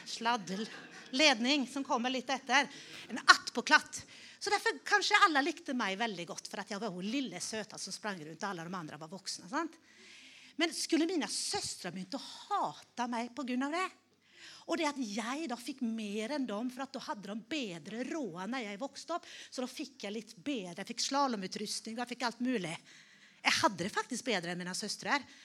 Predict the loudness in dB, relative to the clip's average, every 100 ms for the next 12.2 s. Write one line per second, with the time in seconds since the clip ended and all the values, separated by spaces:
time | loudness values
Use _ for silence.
0 | -20 -20 -20 -20 _ _ _ -4 0 2
1 | 2 0 -4 -6 -4 -2 -2 -2 -2 -2
2 | -4 -10 -20 _ -20 -20 -18 -10 -10 -10
3 | -14 0 4 6 6 4 2 2 0 -2
4 | 0 2 4 4 0 0 -2 -4 -12 -20
5 | -20 4 6 8 8 6 4 0 -6 -6
6 | -6 -2 2 2 2 0 -4 -6 -2 -2
7 | -4 -14 _ -20 -20 -20 -20 _ 2 4
8 | 4 -2 -16 2 4 6 4 0 0 -2
9 | -2 0 2 2 2 0 -2 -2 -2 0
10 | 0 -2 -4 _ _ -4 -2 0 -4 -10
11 | -6 -6 -6 -10 -10 -10 -8 -8 -8 -10
12 | -10 -10